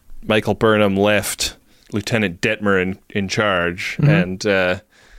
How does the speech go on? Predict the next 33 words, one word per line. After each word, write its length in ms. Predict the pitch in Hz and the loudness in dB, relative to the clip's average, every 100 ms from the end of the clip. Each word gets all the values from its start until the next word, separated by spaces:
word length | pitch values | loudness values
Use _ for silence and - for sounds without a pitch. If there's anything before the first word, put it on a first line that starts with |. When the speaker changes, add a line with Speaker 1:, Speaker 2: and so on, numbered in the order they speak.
| - | -12
Speaker 1:
Lieutenant 340 | 110 - 107 87 | -8 -2 -2 0
Detmer, 320 | 107 101 101 | -2 0 0
of 100 | 92 | 0
course, 340 | - 101 92 104 | 2 2 2 -2
is 160 | 90 | -4
the 120 | 104 | -2
lady 320 | 95 95 95 92 | 0 2 2 0
who 200 | 101 98 | 2 2
in 140 | 92 | 2
the 160 | 92 90 | 0 -2
Prime 340 | - 120 107 | 0 0 2
universe 640 | 98 95 87 101 92 - - | 2 0 0 0 2 0 -4
got 260 | - 101 | -2 -2
her 140 | 98 90 | -2 -2
face 320 | - 104 - | 0 -2 -2
blown 320 | - 101 95 | 0 0 0
apart 500 | 87 - 98 92 - _ _ - | -2 0 2 0 -2 _ _ -4
in, 260 | 101 92 | -4 -2
uh, 340 | 92 90 98 95 _ _ | -2 0 0 -2 _ _
the 100 | 104 | -6
Battle 340 | 92 95 98 92 | -2 0 2 0
of 120 | - | -2
the 80 | 92 | -4
Binary 480 | 107 117 104 87 | -2 0 0 0
Stars, 480 | 87 - 90 85 85 | -2 -2 0 0 -2
but 200 | - 95 | -2 -2
is 280 | 90 87 87 | 0 -2 -2
a, 440 | - 92 87 87 87 _ _ - - - - | -2 0 0 0 -4 _ _ -20 -20 -20 -6
a, 340 | 95 92 87 | -2 0 0
uh, 220 | 87 87 85 | 2 0 0
an 140 | 113 117 165 | -2 -2 0
unblowed 560 | 175 143 107 107 104 | 2 2 2 2 2
up 260 | 98 92 | 2 0